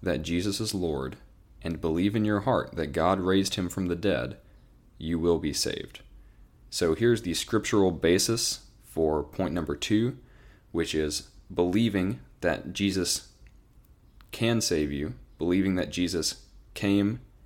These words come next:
as the perfect sacrifice to cover our sins. And number three, the C stands for confess.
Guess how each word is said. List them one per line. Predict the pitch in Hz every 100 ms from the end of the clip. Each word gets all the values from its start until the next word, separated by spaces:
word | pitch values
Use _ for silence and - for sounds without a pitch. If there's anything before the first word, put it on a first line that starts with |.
| -
as | 87 76
the | 73
perfect | - 92 90 -
sacrifice | - 85 - 76 - 69 69 - - - - - - -
to | 92
cover | - 85 80
our | 69
sins. | - 62 50 - - - - - - - - - -
And | 92 87 78
number | 87 78 73
three, | - 101 104 127 147 -
the | 80 80
C | 104 104
stands | - 92 90
for | - 87 80
confess. | - 80 - 85 62 - -